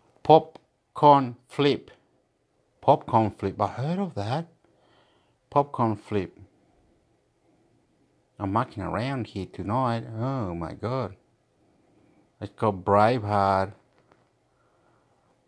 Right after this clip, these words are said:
Play detail. This one you don't have to sight. This one you straight in. Wow.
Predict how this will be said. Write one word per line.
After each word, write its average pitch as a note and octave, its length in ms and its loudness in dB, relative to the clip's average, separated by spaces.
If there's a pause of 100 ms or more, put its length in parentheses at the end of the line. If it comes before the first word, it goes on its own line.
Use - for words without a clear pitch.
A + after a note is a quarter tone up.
(3250)
Play A2+ 400 4
detail. G2+ 800 -8
This B2 240 -6
one A2+ 160 0
you A2 120 -2
don't G2+ 220 -4
have A2 260 -6
to G2+ 100 -10
sight. G#2+ 520 -2 (340)
This C3+ 240 -6
one G2+ 180 -2
you F#2+ 80 -6
straight - 640 0
in. G#2 160 -2 (580)
Wow. C3+ 560 6